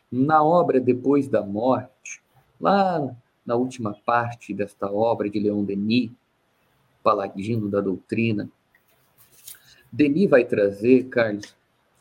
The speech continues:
uma, uma coisa muito linda que eu guardo sempre pra mim, sabe? Que ele vai dizer que essa fé inabalável, esse misto de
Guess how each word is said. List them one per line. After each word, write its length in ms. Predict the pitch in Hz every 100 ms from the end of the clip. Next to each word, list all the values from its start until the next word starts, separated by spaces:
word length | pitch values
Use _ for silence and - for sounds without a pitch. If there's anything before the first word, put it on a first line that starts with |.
| _ -
uma, 1000 | 139 147 151 143 131 131 123 110 107 - -
uma 160 | 143
coisa 240 | 143 170 175
muito 260 | 208 -
linda 560 | 127 131 143 107 104 107 - _ _ _ -
que 80 | 147
eu 80 |
guardo 520 | 120 107 117 117 107 107
sempre 260 | 117 113
pra 160 | - 127
mim, 180 | 101 101
sabe? 300 | 113 127 127 _ _ _ _ _
Que 140 | _ 143
ele 120 | 135
vai 160 | 131 135
dizer 440 | 117 107 120 127
que 200 | 127 139
essa 260 | 143 143 117
fé 220 | - 151
inabalável, 920 | 151 131 113 98 98 110 127 101 101 104
esse 220 | - 107
misto 560 | 104 117 117 _ 104 -
de 300 | 107 98